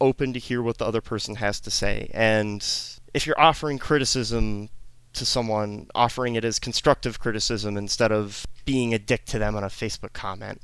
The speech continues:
As a community, we're all coming together to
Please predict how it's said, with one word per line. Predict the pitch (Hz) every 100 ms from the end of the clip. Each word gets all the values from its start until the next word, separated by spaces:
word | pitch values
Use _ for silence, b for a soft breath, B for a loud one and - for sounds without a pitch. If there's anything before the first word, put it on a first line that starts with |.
| -
As | 156 151
a | 147
community, | - 143 135 127
we're | 123
all | 123 123
coming | - 120 113
together | 123 117 113 110
to | - - 117 110 107 107 104 107